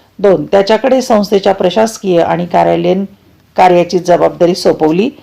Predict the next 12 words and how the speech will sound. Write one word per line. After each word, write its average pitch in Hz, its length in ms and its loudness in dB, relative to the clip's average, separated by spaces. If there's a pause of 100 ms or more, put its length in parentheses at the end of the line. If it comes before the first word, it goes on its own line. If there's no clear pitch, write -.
(280)
जाते. 180 380 0 (2750)
तीन, 196 260 0 (500)
तो 233 100 4
संचालक 214 580 2
मंडळ 180 320 4
आणि 175 260 0
सभासदांच्या 185 760 0
सभांची 180 440 -2
कार्यक्रम 170 480 0
पत्रिका 175 460 -2
तयार 160 200 2
करणे, 151 380 -4